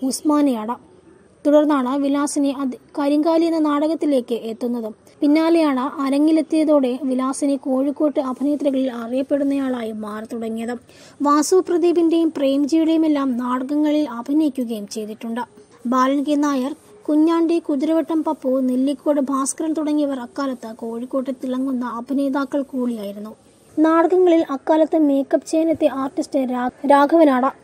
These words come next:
അദ്ദേഹത്തിലൂടെയാണ് സിനിമയിലേക്കും അവസരങ്ങൾ എത്തിയത്. കടുത്ത ദാരിദ്ര്യവും കഷ്ടപ്പാടുമായിരുന്നു കുട്ടിക്കാലത്ത് വിലാസിനിയുടെ ജീവിതത്തിൽ ഉണ്ടായിരുന്നത്. അത്, അതുകൊണ്ട് തന്നെ എല്ലാ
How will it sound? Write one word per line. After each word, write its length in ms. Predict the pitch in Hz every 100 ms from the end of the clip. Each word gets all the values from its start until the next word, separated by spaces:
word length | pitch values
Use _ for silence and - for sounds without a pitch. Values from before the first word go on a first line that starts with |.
| - - - 269
അദ്ദേഹത്തിലൂടെയാണ് 960 | 262 311 311 339 330 330 320 285 254 302
സിനിമയിലേക്കും 720 | - 294 311 320 320 320 320 254
അവസരങ്ങൾ 580 | 254 285 330 311 311 240
എത്തിയത്. 400 | 233 254 247 262 - - - -
കടുത്ത 320 | 269 262 269 302
ദാരിദ്ര്യവും 580 | 294 294 311 285 311
കഷ്ടപ്പാടുമായിരുന്നു 920 | 311 285 - 320 320 311 320 294 240 269
കുട്ടിക്കാലത്ത് 680 | 294 262 302 320 302 285 294
വിലാസിനിയുടെ 720 | 262 254 269 294 311 311 302
ജീവിതത്തിൽ 560 | 233 240 269 285 262 233
ഉണ്ടായിരുന്നത്. 580 | 214 220 233 226 233 269 - - - - - - - - -
അത്, 200 | 254 262 - - - - -
അതുകൊണ്ട് 360 | 294 330 349 339
തന്നെ 240 | 359 349 285
എല്ലാ 200 | 294 311